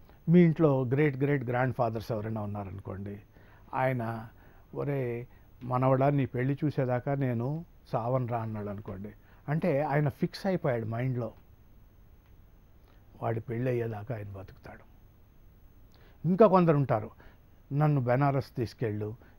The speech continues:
లేకపోతే ఇంకో పుణ్యక్షేత్రానికి తీసుకెళ్ళు, అక్కడే నా తుది శ్వాస విడుస్తాను. He has made up his mind in his subconscious mind. అంతే, ఆయనను అక్కడికి తీసుకెళ్ళేదాకా,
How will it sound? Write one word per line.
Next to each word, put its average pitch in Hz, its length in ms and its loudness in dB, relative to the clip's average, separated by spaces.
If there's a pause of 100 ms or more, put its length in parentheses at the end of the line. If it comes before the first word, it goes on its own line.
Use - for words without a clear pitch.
లేకపోతే 131 300 0
ఇంకో 127 180 0
పుణ్యక్షేత్రానికి 123 800 -2
తీసుకెళ్ళు, 104 520 -8 (240)
అక్కడే 147 340 -2
నా 131 180 0
తుది 127 280 -2
శ్వాస 110 360 -6
విడుస్తాను. 104 520 -8 (280)
He 147 80 4
has 170 200 4
made 190 180 6
up 226 120 4 (100)
his 160 60 4
mind 170 420 4
in 180 80 4
his 160 100 2 (100)
subconscious 147 580 -2
mind. 110 240 -8 (560)
అంతే, 143 420 2 (320)
ఆయనను 135 280 0
అక్కడికి 120 320 -2
తీసుకెళ్ళేదాకా, 135 840 -2